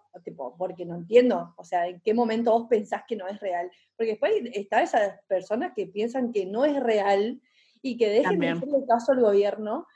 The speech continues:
Speaker 1: porque si ustedes piensan que es real, se van a enfermar. Estos son, eh,
Speaker 2: Sí.
Speaker 1: son comentarios que a mí me llegaron de personas que tienen amigos en el trabajo, que por ejemplo, o jefes que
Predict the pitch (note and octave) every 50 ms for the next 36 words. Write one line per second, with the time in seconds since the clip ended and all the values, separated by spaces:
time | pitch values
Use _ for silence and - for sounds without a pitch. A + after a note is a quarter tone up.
0 | _ _ _ _ - A#3 A3 A3 A3+ A3+ A3+ A#3 A3 - - C#4+ F#4 G4 - C4+
1 | C4+ D#4 F4 - E4 D4 C4+ C4 A#3+ B3 C4+ C#4 B3 A3 A#3+ C4 - B3+ G3+ G#3
2 | A#3 D#4+ F#4 - - G3 F3+ F3 F3+ G#3+ G#3+ G3 F3 - _ _ _ _ - _
3 | _ - B3+ F#4+ - - C5 A#4+ G4 A#3+ - C4 C4 C#4+ E4+ D#4+ - - _ _
4 | _ A#3+ A#3 G3+ F3+ E3+ G3+ - - E3+ E3+ E3+ E3+ E3+ - _ - C4+ C#4 D#4+
5 | D#4+ - _ _ _ _ _ _ _ _ _ _ - A#3+ A#3 A3+ G#3+ G#3 G#3 B3+
6 | D4 D4 C4+ A3+ G#3+ A3+ A#3+ A#3+ A#3 G#3 G3+ G#3+ B3 B3+ B3+ A#3+ G#3 F#3+ F3 -
7 | - A3 A#3 B3+ D4+ F4+ A4+ - - _ _ _ _ _ _ _ _ _ _ A#3+
8 | A3 G#3+ G#3+ A#3 B3+ D#4+ F4+ F#4 F#4 - _ _ _ _ G3+ G3 G3 G3+ A3+ B3
9 | C4+ D4 D#4 F4 G4+ F4 D4 A#3+ G3+ G3 F#3+ G3 F3 F3 F3+ G3 A3+ B3 - -
10 | C4+ C#4+ F4 G#4+ - - _ _ _ A3+ F#3+ F#3+ F#3 F3+ - A3 G#3+ A3 B3 A#3+
11 | A3 G3+ - - A3 G#3 G3+ - - A#3 B3 A#3+ A#3+ C4+ B3+ D4 D4 C#4+ - G#3
12 | F3+ - -